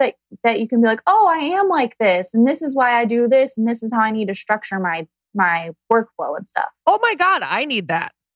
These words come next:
Speaker 1: It's really cool.
Speaker 2: All right. Maybe that's my next book.
Speaker 1: It's really good. Okay. She says, "The desire to start something at the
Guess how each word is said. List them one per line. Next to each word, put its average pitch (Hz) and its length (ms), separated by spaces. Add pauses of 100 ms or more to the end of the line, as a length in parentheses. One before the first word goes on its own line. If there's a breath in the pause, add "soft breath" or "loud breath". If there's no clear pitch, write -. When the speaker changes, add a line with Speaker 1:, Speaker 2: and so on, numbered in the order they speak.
(480)
Speaker 1:
It's 262 200
really 220 320
cool. 185 380
Speaker 2:
All 247 120
right. 196 340
Maybe 220 200
that's 254 220
my 220 100
next 233 260
book. - 260 (480)
Speaker 1:
It's - 400
really 220 180
good. 190 200 (420)
Okay. 294 220 (300)
She 285 200
says, 240 600 (160)
"The 247 80
desire 233 500
to 403 120
start 254 380
something 240 400
at 196 280
the 190 260